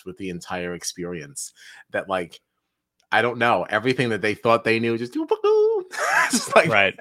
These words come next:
Speaker 1: "Outta here." Yeah.
Speaker 2: Right. Oh,
Speaker 1: Yeah.
Speaker 2: definitely.
Speaker 1: Matt wants to know if you're allowed to go through people's stuff on Big Brother. Um, I don't know. I never heard you couldn't. That's
Speaker 2: I
Speaker 1: never
Speaker 2: feel
Speaker 1: been
Speaker 2: like
Speaker 1: a
Speaker 2: it
Speaker 1: thing.
Speaker 2: just,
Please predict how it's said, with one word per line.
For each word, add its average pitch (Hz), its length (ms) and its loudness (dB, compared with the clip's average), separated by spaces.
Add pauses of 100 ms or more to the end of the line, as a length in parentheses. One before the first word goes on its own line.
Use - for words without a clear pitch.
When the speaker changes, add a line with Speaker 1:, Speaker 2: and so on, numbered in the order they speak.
Speaker 1:
"Outta 135 240 6
here." 82 440 -2
Yeah. 98 320 -6 (120)
Speaker 2:
Right. 101 320 2 (380)
Oh, 110 100 -4
Speaker 1:
Yeah. 98 40 -4
Speaker 2:
definitely. 95 480 -8 (1160)
Speaker 1:
Matt 165 220 4
wants 247 180 0
to 220 60 2
know 139 160 4
if 127 100 -8
you're 123 80 2
allowed 110 280 2
to 104 80 -10
go 104 180 -6
through 98 200 -10
people's 92 360 -14
stuff - 600 -8
on 80 160 -16
Big 73 200 -20
Brother. - 360 -20 (380)
Um, 80 420 -8 (800)
I - 160 -12
don't 147 100 -10
know. 95 300 -16 (560)
I 85 80 -14
never 90 200 -10
heard 92 200 -12
you - 60 -20
couldn't. 110 520 -10 (880)
That's 131 140 -2
Speaker 2:
I - 20 4
Speaker 1:
never 175 120 4
Speaker 2:
feel 254 120 4
Speaker 1:
been - 20 6
Speaker 2:
like 269 120 -2
Speaker 1:
a - 20 4
Speaker 2:
it 214 100 -2
Speaker 1:
thing. - 20 0
Speaker 2:
just, - 340 -4